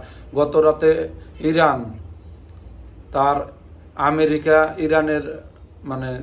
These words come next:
পারমাণবিক, পারমাণবিক কেন্দ্রে যে আমেরিকা হামলা করেছিল, এর বি-, বিনিময়ে, আহ, ইরান বলেছিল তারা পাল্টা হামলা এবং এর জবাব দেবে। তারই পরিপ্রেক্ষিতে গত রাতে ইরাকের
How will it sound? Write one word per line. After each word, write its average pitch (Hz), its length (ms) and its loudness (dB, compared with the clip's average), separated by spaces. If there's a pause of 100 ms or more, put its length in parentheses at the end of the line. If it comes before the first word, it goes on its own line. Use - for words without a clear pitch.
(140)
পারমাণবিক, 156 540 0 (1160)
পারমাণবিক 156 680 0
কেন্দ্রে 156 380 -2
যে 156 340 2 (320)
আমেরিকা 143 680 -4
হামলা 143 260 -4
করেছিল, 139 500 -8
এর 135 160 -6
বি-, 127 120 -12 (600)
বিনিময়ে, 151 460 0
আহ, - 840 -14
ইরান 147 380 0
বলেছিল 147 460 0
তারা 139 280 -2
পাল্টা 139 380 -4
হামলা 131 380 -4
এবং 127 300 -8
এর 123 140 -8
জবাব 127 400 -6
দেবে। 127 300 -4 (640)
তারই 156 300 4
পরিপ্রেক্ষিতে 160 840 0 (220)
গত 147 220 -4
রাতে 147 440 0 (380)
ইরাকের 156 500 2